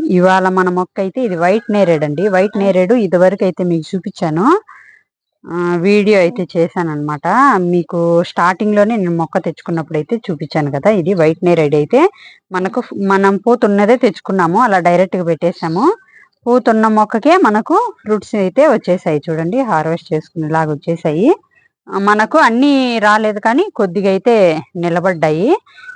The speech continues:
గ్రాఫ్టెడ్ మొక్క అయితే ఎంచుకోవాలి, నేను ఇదివరకు అయితే కూడా మీకు చూపించాను అనమాట. దీనికైతే మనం ఇచ్చే ఎరువు అయితే నేను మంచి పోషకాలు అయితే ఇస్తూ ఉండాలి. నేను ఎక్కువ కిచెన్ వేస్టేజ్ ఇస్తూ ఉంటాను.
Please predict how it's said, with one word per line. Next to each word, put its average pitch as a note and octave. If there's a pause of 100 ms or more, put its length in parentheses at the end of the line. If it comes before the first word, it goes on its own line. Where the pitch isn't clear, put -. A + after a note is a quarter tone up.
(160)
గ్రాఫ్టెడ్ A#3+
మొక్క G#3+
అయితే G3
ఎంచుకోవాలి, F3+
నేను A3
ఇదివరకు E3
అయితే E3
కూడా F#3
మీకు D#3 (240)
చూపించాను D#3
అనమాట. C#3 (1120)
దీనికైతే G#3+
మనం G3+
ఇచ్చే F3+
ఎరువు F3+
అయితే D#3+
నేను G3
మంచి D#3+
పోషకాలు F3
అయితే D3
ఇస్తూ -
ఉండాలి. C#3+
నేను A3+
ఎక్కువ E3+
కిచెన్ E3
వేస్టేజ్ D#3+
ఇస్తూ -
ఉంటాను. D3